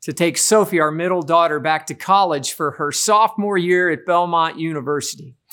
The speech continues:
It sounded like a good idea before her freshman year when I said she could take a car to school next year if she did well and had a job and all that other stuff.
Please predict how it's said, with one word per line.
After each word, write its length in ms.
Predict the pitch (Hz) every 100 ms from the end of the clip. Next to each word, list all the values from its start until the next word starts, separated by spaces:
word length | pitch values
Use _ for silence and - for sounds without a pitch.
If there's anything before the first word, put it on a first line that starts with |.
| - - - -
It 180 | 208 -
sounded 520 | - 247 277 269 208
like 240 | 208 202
a 60 | 190
good 260 | 147 208 202
idea 480 | 190 180 170 190
before 380 | 165 160 196 180
her 120 | 160
freshman 520 | 147 190 196 - 156 143
year 180 | 143
when 140 | 151 156
I 80 | 156
said 320 | - 185 147
she 140 | 202
could 120 | 165
take 180 | 185 175
a 60 | 147
car 380 | - 170 170 147
to 80 |
school 500 | 135 - - 208 185
next 340 | 156 147 - -
year 200 | 151 151
if 80 | -
she 140 | 165
did 180 | 160 160
well 460 | 151 160 160 160
and 100 | 143
had 240 | 139 170 151
a 20 |
job 560 | 131 151 151 151 156 143
and 100 | 143
all 200 | 156 156
that 180 | 156
other 240 | 151 151 147
stuff. 420 | - 151 139